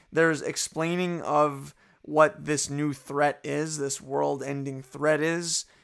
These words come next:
and good action in there, build up towards finding it. Where it's, for, if we're to compare it to Deathly Hallows, for example, part one and part two, where the objective is to find the three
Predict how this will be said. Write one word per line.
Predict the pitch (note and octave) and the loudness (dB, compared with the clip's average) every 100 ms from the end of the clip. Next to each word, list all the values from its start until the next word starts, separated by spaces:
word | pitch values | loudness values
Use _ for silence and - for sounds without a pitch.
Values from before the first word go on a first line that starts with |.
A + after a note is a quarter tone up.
| _ - | _ -4
and | D3 D#3 D3 | -2 -2 -2
good | C#3+ D3 | 0 2
action | D3 D#3 - D#3 | 2 0 0 -4
in | D3+ D3+ | -2 0
there, | D3+ D3+ D3 - _ _ _ - C3 | 2 0 -2 -6 _ _ _ -12 0
build | D3+ D3+ D3+ | 2 6 6
up | D3+ | 4
towards | - C#3+ C#3 C#3+ C#3 C3+ C3+ - _ _ | 2 -2 2 2 0 -2 -8 -10 _ _
finding | - - D3 D#3+ D#3 D#3 | -14 -4 -2 0 -2 0
it. | D#3+ D3+ - - _ | -2 -4 -8 -12 _
Where | - E3 E3+ D#3 - | 2 8 8 8 2
it's, | D#3+ E3+ | -4 -4
for, | - - F#3 - | -6 -2 -2 -4
if | - - | -2 2
we're | G#3 | 4
to | |
compare | G#3 F3 C#3 F#3 G#3+ | 4 0 2 4 4
it | G#3 | 4
to | F3 D#3 | 4 4
Deathly | C#3+ D#3 - D3+ | 6 4 4 -4
Hallows, | C#3 C#3 D3 C#3 B2+ B2 B2+ | 2 6 6 4 0 -4 -8
for | - C3+ | -6 -6
example, | C3 C3+ C3+ - | -6 -8 -8 -10
part | - D3 C#3+ | 2 4 6
one | D3 C#3+ | 4 0
and | C#3 | -2
part | C#3 C#3 - | -2 -4 -4
two, | - C3+ C3 - - - | -6 -6 -8 -16 -20 -2
where | D3 | 2
the | D3+ D3+ | 4 2
objective | C3+ D3 D#3+ D#3+ D#3+ C3+ | 2 4 4 4 -4 -2
is | D3 C#3 - | -2 -2 -4
to | C#3 | -8
find | C3+ - D3 C#3+ C#3 C3+ - | -8 0 0 0 -4 -8 -10
the | C#3+ | -12
three | C3+ C#3 C#3 C#3+ C#3 C3+ | -12 -10 -8 -6 -4 -6